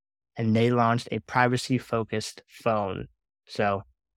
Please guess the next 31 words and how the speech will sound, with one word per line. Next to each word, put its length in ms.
you've 120
seen 280
this 340
kind 200
of 80
on 120
Solana. 640
They're 140
building 280
their 140
own 140
phone. 480
Well, 160
this 140
company 340
took 200
a 100
Google 360
Pixel, 600
Pixel 300
six, 500
and 100
they 60
put 220
their 160
own 180
open 240
source 300
software 440
on 200
it, 180